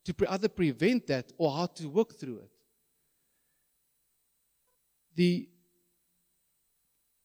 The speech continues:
the question we often ask is, "Why is it so difficult to get well after we've been hurt?" And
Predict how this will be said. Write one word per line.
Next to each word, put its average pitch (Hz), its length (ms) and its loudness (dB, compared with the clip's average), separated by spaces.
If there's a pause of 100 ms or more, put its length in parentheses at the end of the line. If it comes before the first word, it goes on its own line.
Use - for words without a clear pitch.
(480)
the 135 100 -4
question 196 440 4
we 147 80 -2
often 156 320 -6
ask 147 340 -6
is, 123 320 -10 (260)
"Why 127 640 -8
is 175 200 -10
it 160 120 -14
so 175 240 -10 (100)
difficult 143 500 -14 (2500)
to 160 80 -2
get 139 280 -4
well 123 540 0 (760)
after 143 360 -4
we've 131 220 -12
been 127 160 -10
hurt?" 117 420 -12 (2500)
And 143 340 -2